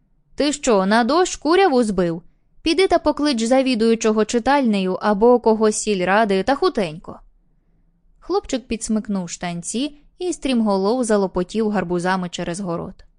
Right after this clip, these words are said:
«Сійчас!» Андрій зняв карбідовий чарівний ліхтар,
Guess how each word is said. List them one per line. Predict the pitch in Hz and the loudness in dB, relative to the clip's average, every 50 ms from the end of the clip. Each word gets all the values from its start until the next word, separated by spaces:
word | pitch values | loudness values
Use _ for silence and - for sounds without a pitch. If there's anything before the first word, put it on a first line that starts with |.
| _ _ _ _ _ _ _ _ _ _ _ _ | _ _ _ _ _ _ _ _ _ _ _ _
«Сійчас!» | - - 330 349 330 - 339 339 311 262 208 180 180 - - - _ _ _ _ _ _ _ _ _ _ _ _ _ _ _ _ _ - | -6 -2 -2 -2 0 2 4 4 4 4 4 2 0 -6 -10 -12 _ _ _ _ _ _ _ _ _ _ _ _ _ _ _ _ _ -8
Андрій | - 202 196 196 196 - 359 359 330 | -6 -4 -4 -4 -2 0 0 0 0
зняв | 269 233 233 254 254 240 220 202 | 0 2 2 2 4 2 2 2
карбідовий | - 214 214 208 196 226 240 208 202 190 185 190 180 | 2 0 0 0 0 -2 -2 -2 0 0 0 -2 -4
чарівний | - - 190 185 190 185 185 185 185 180 | -2 -4 -2 -2 -2 -4 -4 -6 -6 -6
ліхтар, | 175 170 - - - - 208 233 254 262 | -8 -8 -12 -10 -4 -2 0 0 0 0